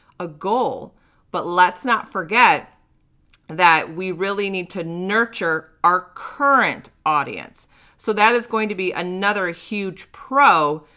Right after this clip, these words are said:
to utilizing Instagram stories, 'cause it is a way to nurture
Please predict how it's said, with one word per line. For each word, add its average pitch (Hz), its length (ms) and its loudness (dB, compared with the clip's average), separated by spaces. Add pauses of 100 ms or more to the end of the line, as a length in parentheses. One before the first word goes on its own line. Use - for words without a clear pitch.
(160)
to - 120 -8
utilizing 175 920 -4
Instagram 175 600 -6
stories, 185 720 -2
'cause 156 240 -8
it 147 100 -8
is 143 80 -8
a 151 60 -6
way 160 640 0
to 160 260 -10
nurture 165 880 -6